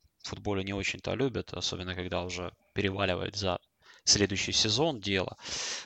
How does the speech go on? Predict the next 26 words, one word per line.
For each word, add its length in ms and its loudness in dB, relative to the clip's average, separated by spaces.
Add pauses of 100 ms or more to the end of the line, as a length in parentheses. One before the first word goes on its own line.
Поэтому, 380 4
да, 140 8
будем 260 -2
говорить 320 2
о 40 -2
том, 180 -4
что 240 -2
нас 300 2
ждёт. 380 2
Пускай 640 6
чемпионат 540 2
ещё 200 0
не 100 -4
скоро 440 6 (140)
возобновится, 1080 0 (580)
э, 140 0 (100)
позже, 500 4
нежели 520 0
в 160 6
Англии, 460 6
в 60 -6
Германии, 580 2
в 80 -2
Испании, 640 4
во 120 -2
Франции. 720 4